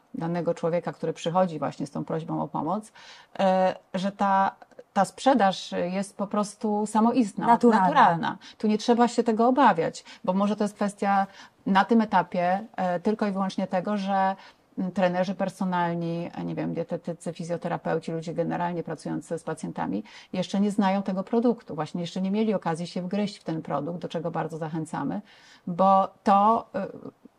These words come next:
Speaker 1: pytanie tak naprawdę, które chciałabym wam zadać, wy też nie mieliście doświadczeń z tego typu produktami, zaczynając współpracę z nami. Wy też podeszliście do tego zupełnie jakby, jak do białej karty.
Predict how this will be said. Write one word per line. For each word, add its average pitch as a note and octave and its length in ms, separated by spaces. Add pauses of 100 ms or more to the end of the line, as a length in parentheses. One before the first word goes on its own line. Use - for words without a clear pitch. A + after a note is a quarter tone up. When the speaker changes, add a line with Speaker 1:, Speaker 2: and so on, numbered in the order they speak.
(300)
Speaker 1:
pytanie G3+ 760
tak F#3 140
naprawdę, F#3+ 320
które F#3 200
chciałabym F3+ 400
wam F3+ 160
zadać, F3+ 480 (260)
wy F#3+ 180
też A#3 460
nie E3 120
mieliście D#3+ 420
doświadczeń D#3+ 580
z - 80
tego - 200
typu D#3+ 220
produktami, D#3 580
zaczynając D3+ 560
współpracę - 580
z D3+ 60
nami. D#3 420 (280)
Wy F#3 240
też A#3 400
podeszliście F#3 580
do E3+ 120
tego F3 260
zupełnie F#3+ 540
jakby, E3+ 420 (280)
jak E3+ 140
do E3+ 120
białej G3 300
karty. F3+ 600